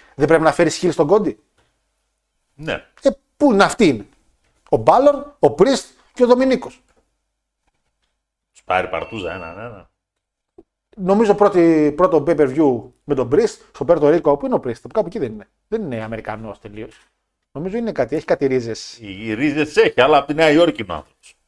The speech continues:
Speaker 1: Ναι, ρε παιδί μου,
Speaker 2: <laughs>
Speaker 1: αλλά όταν είχε κάνει το, με τον Bad Bunny το tag team, είχαν αναφέρει ότι κάτι έχουν κοινό.
Speaker 2: Ναι. Και η καταγωγή από εκεί έχει,
Speaker 1: Ωραία,
Speaker 2: εντάξει.
Speaker 1: ωραία. Main event,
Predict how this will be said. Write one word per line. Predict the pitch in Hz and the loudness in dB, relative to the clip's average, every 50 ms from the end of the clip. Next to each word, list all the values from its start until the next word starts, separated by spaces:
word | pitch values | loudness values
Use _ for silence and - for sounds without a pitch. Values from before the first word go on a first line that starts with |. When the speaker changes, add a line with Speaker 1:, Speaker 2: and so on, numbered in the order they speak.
| _ _ - | _ _ -2
Speaker 1:
Ναι, | 302 277 220 | 2 4 4
ρε | 170 | 6
παιδί | 139 139 135 135 139 | 6 4 6 4 4
μου, | 139 135 143 156 208 - | 4 4 2 0 0 0
Speaker 2:
<laughs> | 180 - 202 | 0 2 4
Speaker 1:
αλλά | 214 220 214 208 202 190 - - 185 - | 4 6 4 4 4 2 2 2 2 4
όταν | - 185 214 226 | 4 4 4 2
είχε | 208 214 | 2 2
κάνει | 202 - 226 233 220 | 2 2 2 0 2
το, | 202 196 | 0 0
με | 180 | 0
τον | 165 160 156 | 2 2 2
Bad | 196 190 165 | 2 2 2
Bunny | 160 185 202 190 | 2 2 2 2
το | 170 - | 0 0
tag | 180 175 - - | 0 0 0 0
team, | 151 135 127 131 147 - _ _ - | 0 0 0 0 -6 -14 _ _ -12
είχαν | - - 233 226 | -8 -6 -4 -2
αναφέρει | 226 214 196 - - 277 254 | 0 0 0 0 2 2 2
ότι | 208 151 - | 2 0 -2
κάτι | - - 143 135 120 - 139 | 0 2 2 2 2 0 -2
έχουν | 131 - 135 127 120 | -2 -2 -4 -8 -10
κοινό. | 120 - 127 123 120 110 104 - - | -8 -8 -8 -6 -6 -8 -10 -10 -10
Speaker 2:
Ναι. | 92 82 - - _ _ _ _ _ _ _ _ _ _ _ _ _ _ _ _ _ _ _ _ _ _ _ _ _ | -10 -10 -10 -12 _ _ _ _ _ _ _ _ _ _ _ _ _ _ _ _ _ _ _ _ _ _ _ _ _
Και | _ - 101 | _ -10 -10
η | 90 76 | -10 -10
καταγωγή | - - - 90 - 85 82 78 90 95 - 156 | -10 -10 -8 -6 -4 -2 -2 -2 -2 0 2 2
από | 165 147 131 | 2 2 0
εκεί | 127 123 - - 190 | -2 -4 -4 -6 -6
έχει, | - - - - | -6 -6 -2 0
Speaker 1:
Ωραία, | 262 220 170 | 2 2 0
Speaker 2:
εντάξει. | - - - | -2 -2 0
Speaker 1:
ωραία. | 240 240 202 160 123 - _ _ 139 143 | 2 4 4 2 2 -2 _ _ -2 0
Main | 180 202 214 190 170 139 | 2 2 4 2 2 2
event, | 139 196 233 | 2 2 2